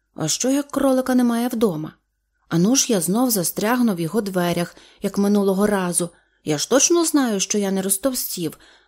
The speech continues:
а от його двері могли ще більше схуднути. Мабуть, таке найкраще буде, якщо я".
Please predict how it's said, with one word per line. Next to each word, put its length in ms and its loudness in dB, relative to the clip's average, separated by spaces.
а 140 -4
от 160 -2
його 220 0
двері 420 0
могли 320 0
ще 220 0
більше 400 -2
схуднути. 640 0
Мабуть, 540 -4
таке 220 -4
найкраще 640 -4
буде, 360 0
якщо 420 -4
я". 420 -2